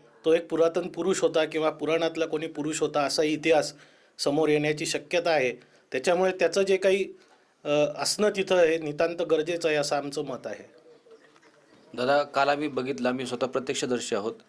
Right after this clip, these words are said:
Speaker 2: अनेक वेगळ्या जाती धर्मातले समाज बांधव उन्हात, महिला असतील आपली वाट पाहत आहेत, थांबत आहेत. काल मुस्लिम समाजाचे बांधव होते, काल इथेही आपलं स्वागतही मुस्लिम समाजाच्या वतीनं होते, वेगळ्या जाती धर्माचे लोक येत आहेत.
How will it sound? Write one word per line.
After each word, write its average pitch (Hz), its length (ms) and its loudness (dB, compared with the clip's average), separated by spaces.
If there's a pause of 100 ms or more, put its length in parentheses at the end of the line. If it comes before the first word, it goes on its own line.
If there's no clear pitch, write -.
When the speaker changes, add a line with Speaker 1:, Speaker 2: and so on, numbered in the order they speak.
(280)
Speaker 2:
अनेक 156 420 0 (200)
वेगळ्या 143 220 4
जाती 135 200 0
धर्मातले 135 400 -2
समाज 135 280 -2
बांधव 135 380 -2 (100)
उन्हात, 135 300 2 (100)
महिला 123 260 2
असतील 131 340 0
आपली 120 180 -2
वाट 123 180 2
पाहत 117 260 0
आहेत, 107 120 -4 (100)
थांबत 117 260 -4
आहेत. 104 180 -4 (540)
काल 123 140 4
मुस्लिम 131 280 -2
समाजाचे 143 380 -2
बांधव 120 300 2
होते, 104 260 -2
काल 117 200 0
इथेही 139 460 0 (100)
आपलं 117 240 -6
स्वागतही 127 420 0
मुस्लिम 135 260 -6
समाजाच्या 127 400 -6
वतीनं 120 260 -2
होते, 110 180 -6
वेगळ्या 117 200 0
जाती 120 200 0
धर्माचे 123 340 -2
लोक 117 180 0
येत 104 140 -2
आहेत. 101 140 -4